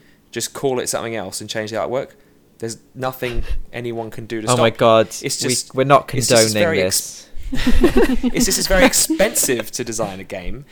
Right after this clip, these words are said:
Speaker 1: and it, it's a lot more work than people think it is. But for instance, you can just look at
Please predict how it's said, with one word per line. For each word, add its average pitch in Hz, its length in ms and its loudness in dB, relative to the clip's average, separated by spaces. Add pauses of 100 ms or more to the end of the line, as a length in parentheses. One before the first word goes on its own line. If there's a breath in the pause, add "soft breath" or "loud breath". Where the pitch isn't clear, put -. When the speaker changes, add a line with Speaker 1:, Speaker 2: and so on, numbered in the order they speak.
(300 soft breath)
Speaker 1:
and 139 440 -6 (640)
it, - 240 -12
it's 131 220 -8
a 156 60 -4
lot 160 200 -4
more 143 200 -4
work 139 260 0
than 131 140 -12
people 120 500 -10 (160)
think 131 180 -10
it 147 60 -8
is. - 120 -6
But 139 120 -8
for - 80 -10
instance, 170 240 -10
you 170 140 -12
can 170 120 -12
just 165 220 -12
look 170 240 -10
at 104 360 -12